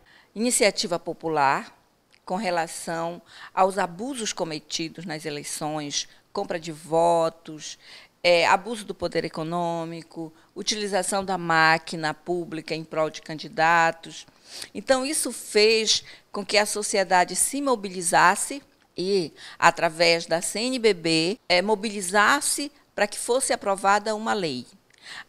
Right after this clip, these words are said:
A lei que proíbe a compra do voto e pune o candidato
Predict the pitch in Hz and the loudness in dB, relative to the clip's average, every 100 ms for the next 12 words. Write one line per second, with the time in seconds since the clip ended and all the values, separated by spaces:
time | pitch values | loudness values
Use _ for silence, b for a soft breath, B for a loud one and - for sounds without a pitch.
0 | - 202 196 190 208 240 - 233 220 214 | 8 10 10 4 2 0 -8 -10 -4 -4
1 | 226 247 247 - 214 214 180 170 190 147 | -4 -4 -4 -4 -4 -4 -6 -8 2 2
2 | 165 - - 233 _ _ 269 320 349 320 | 2 -8 -6 -8 _ _ -8 -8 -8 -6
3 | 233 220 - 180 196 - 151 156 - - | -6 -8 -8 -8 -8 -4 -2 -2 -8 -20